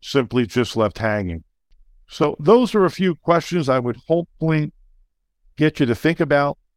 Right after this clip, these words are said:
when you're talking to the H R recruiter or a third-party recruiter in that initial discussion with a firm. And sometimes that discussion could be fifteen minutes. It could be thirty minutes. I've seen it as long as an hour.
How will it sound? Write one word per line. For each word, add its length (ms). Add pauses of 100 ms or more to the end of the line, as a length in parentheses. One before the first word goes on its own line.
(200)
when 120
you're 140
talking 580
to 220
the 240
H 300
R 360
recruiter 680 (840)
or 140
a 60
third-party 680
recruiter 560 (680)
in 140
that 200
initial 640 (420)
discussion 640
with 200
a 40
firm. 540 (760)
And 100
sometimes 460
that 180
discussion 520
could 120
be 120
fifteen 520
minutes. 380 (720)
It 100
could 160
be 100
thirty 360
minutes. 340
I've 200
seen 220
it 120
as 180
long 300
as 160
an 140
hour. 420